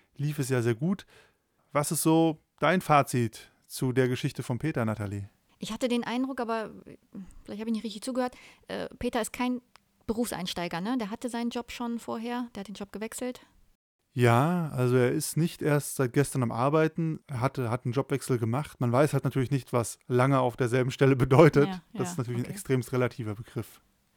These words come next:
Speaker 2: Ja, also, äh, unter der Annahme, dass Peter kein, kein Berufseinsteiger ist, ist mein Fazit, schaut her, die Vorbereitung kann noch so gut sein. Ihr könnt sogar schon viel Erfahrung mitbringen. Das behütet euch nicht davor, aber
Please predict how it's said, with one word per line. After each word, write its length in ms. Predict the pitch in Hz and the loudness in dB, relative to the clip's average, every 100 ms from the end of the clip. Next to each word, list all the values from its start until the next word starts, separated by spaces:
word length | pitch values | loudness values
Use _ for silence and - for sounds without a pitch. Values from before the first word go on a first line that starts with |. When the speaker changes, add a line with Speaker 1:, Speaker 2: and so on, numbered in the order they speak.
| _ _ - | _ _ -12
Speaker 2:
Ja, 200 | 175 - _ | -10 -10 _
also, 180 | 190 165 | -6 -6
äh, 420 | - - - - _ - _ _ _ _ | -12 -18 -20 -20 _ -20 _ _ _ _
unter 220 | - 254 247 | 0 2 4
der 180 | 208 | 2
Annahme, 480 | 175 175 165 165 165 - _ _ | 2 0 -4 -6 -10 -14 _ _
dass 160 | - 165 | -18 -12
Peter 300 | - 202 202 | -6 -4 -4
kein, 400 | - 185 180 185 _ _ _ _ _ - | -4 -6 -6 -8 _ _ _ _ _ -6
kein 240 | 196 202 | 0 0
Berufseinsteiger 580 | 202 202 190 175 175 170 | 0 -2 -4 -6 -6 -6
ist, 240 | 175 - 185 - _ - 175 - _ _ _ - | -6 -10 -16 -20 _ -20 -20 -20 _ _ _ -8
ist 140 | 190 | -4
mein 180 | 208 214 | -2 -2
Fazit, 540 | 214 190 - 190 - _ _ _ | -2 -6 -4 -6 -8 _ _ _
schaut 220 | - 214 202 | -4 -2 0
her, 180 | 170 | -2
die 100 | - | -4
Vorbereitung 540 | - 233 262 247 240 233 | -4 -2 0 -2 -2 -2
kann 160 | 220 | 0
noch 140 | 196 196 | 0 0
so 120 | 202 | -2
gut 200 | 185 180 | -4 -6
sein. 340 | 175 165 170 175 - - - | -4 -2 -2 -6 -14 -20 -10
Ihr 140 | - 240 | -4 -2
könnt 220 | 240 220 | -2 -2
sogar 440 | 196 190 180 - - | -2 -2 -2 -4 -10
schon 220 | - 190 | -8 -6
viel 160 | 254 | -4
Erfahrung 520 | 233 214 175 180 185 - | -4 -2 -4 -4 -6 -6
mitbringen. 600 | 185 - 165 160 180 196 - _ _ _ _ _ _ _ - | -8 -8 -10 -8 -8 -10 -16 _ _ _ _ _ _ _ -10
Das 200 | 180 - | -8 -2
behütet 400 | 196 226 262 214 | -2 0 0 0
euch 160 | 190 | 0
nicht 180 | 226 - | 0 0
davor, 380 | 196 - 202 185 | -2 0 2 2
aber 400 | 170 165 170 | 0 -2 -4